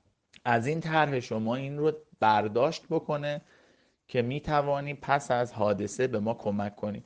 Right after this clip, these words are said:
حرف کاملاً درستی هم هست. من عرایضم رو خلاصه می‌کنم.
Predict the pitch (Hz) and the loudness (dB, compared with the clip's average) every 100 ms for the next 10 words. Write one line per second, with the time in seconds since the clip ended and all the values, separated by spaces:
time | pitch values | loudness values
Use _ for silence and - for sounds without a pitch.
0 | _ _ - 214 220 220 - 147 139 131 | _ _ -2 4 4 2 4 4 4 4
1 | 131 135 107 101 - 107 95 92 - - | 4 4 4 4 0 -8 -8 -10 -14 -16
2 | - _ _ _ _ _ _ _ _ _ | -20 _ _ _ _ _ _ _ _ _
3 | _ _ _ _ _ _ - 143 185 190 | _ _ _ _ _ _ -2 2 4 2
4 | 185 - _ _ - 127 139 151 160 165 | -4 -16 _ _ 4 6 6 4 4 4
5 | 165 - 117 113 - 110 98 - 95 95 | 4 4 4 4 0 -2 -2 -4 -8 -8